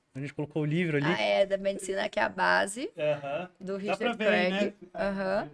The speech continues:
Speaker 1: Fê, tá na geral aí? Tá
Speaker 2: Tá,
Speaker 1: mostrando?
Speaker 2: tá.
Speaker 1: Dá pra ver bem? Então a gente não precisa pegar.
Speaker 2: Que é um dos, é um dos médicos, um dos cientistas que iniciaram essa onda da medicina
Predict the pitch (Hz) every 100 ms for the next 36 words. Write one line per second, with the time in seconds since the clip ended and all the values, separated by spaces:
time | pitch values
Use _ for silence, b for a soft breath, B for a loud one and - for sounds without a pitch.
0 | - _ _ 180 180 180 _ _ _ _
1 | _ _ _ 151 156 156 143 156 170 160
2 | 180 180 - 156 190 175 185 180 175 -
3 | - 180 185 165 151 190 196 - _ _
4 | _ _ _ - _ 160 165 156 - -
5 | 135 104 - 208 196 202 226 269 269 247
6 | - - - 190 214 240 233 208 196 190
7 | 208 202 - 196 202 214 208 208 202 -
8 | 214 - - 240 233 254 - 254 240 247
9 | 254 240 233 240 233 226 226 233 226 220
10 | 220 214 - 214 202 196